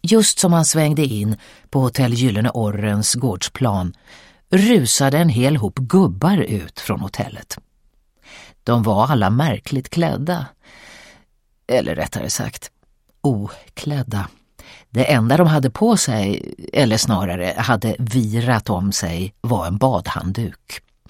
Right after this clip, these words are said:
Och så hade de resväskor i händerna. "Nej", stönade Roger. "Inte igen." Gubbarna slet upp dörrarna till sin minibuss, kastade in sina väskor och smällde igen dörrarna.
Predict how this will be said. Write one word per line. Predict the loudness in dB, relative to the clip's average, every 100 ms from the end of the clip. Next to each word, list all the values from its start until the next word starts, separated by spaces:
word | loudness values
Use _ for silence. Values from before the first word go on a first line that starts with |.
| -12 -8
Och | 0 2
så | 2
hade | 2 0
de | 0 0
resväskor | 2 2 2 -2 0 -2 0 -2 0 0 0
i |
händerna. | -2 -4 -4 -8 -10 -12 -8 -2 0 2
"Nej", | 4 6 6 4 -2 -8 -8 -2 0 0 -4 _ _ _ _ -2
stönade | 0 2 2 2 0 -2 -4
Roger. | -6 -8 -12 -14 -6
"Inte | 0 4 6 4 2 2
igen." | 2 2 -2 4 4 6 4 0 -2 -6 -20 -18 -18 -20 -20 -20 _ _ _ _ _ _ _ _
Gubbarna | 2 6 8 6 6 4 2
slet | 0 0 2 4 4 4 2
upp | 0 0
dörrarna | 2 2 4 2
till | 0 0
sin | 2
minibuss, | 2 0 0 0 0 -2 -6 -8
kastade | 2 2 4 2 4 2
in | 4 2
sina | 2 0 0
väskor | 0 -2 -2 -2 -2
och | 0 0
smällde | 2 2 4 2 0 -2
igen | -2 -2
dörrarna. | -4 -6 -10 -10